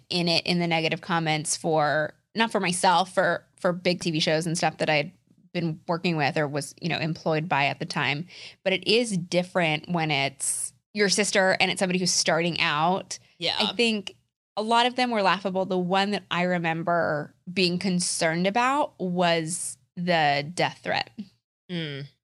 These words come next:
Speaker 1: That was like, to, over cleanser?
Speaker 2: <laughs>
Speaker 1: Good grief.
Speaker 2: I know.
Speaker 1: But also, people are crazy.
Speaker 2: Yeah.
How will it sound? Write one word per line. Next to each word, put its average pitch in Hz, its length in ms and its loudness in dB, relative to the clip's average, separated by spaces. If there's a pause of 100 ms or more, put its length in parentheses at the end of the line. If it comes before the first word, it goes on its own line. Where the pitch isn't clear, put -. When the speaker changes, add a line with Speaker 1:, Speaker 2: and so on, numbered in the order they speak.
(100)
Speaker 1:
That 208 140 0
was 240 160 0
like, 185 360 0 (360)
to, - 100 -6 (120)
over 220 260 0
cleanser? 233 840 2 (220)
Speaker 2:
<laughs> - 760 -8
Speaker 1:
Good 226 400 4
grief. 254 760 2
Speaker 2:
I 143 40 -4
know. 131 400 -6 (480)
Speaker 1:
But 262 240 0
also, 208 680 4
people 285 320 2
are 190 240 0
crazy. 277 1120 -2 (180)
Speaker 2:
Yeah. 151 220 -4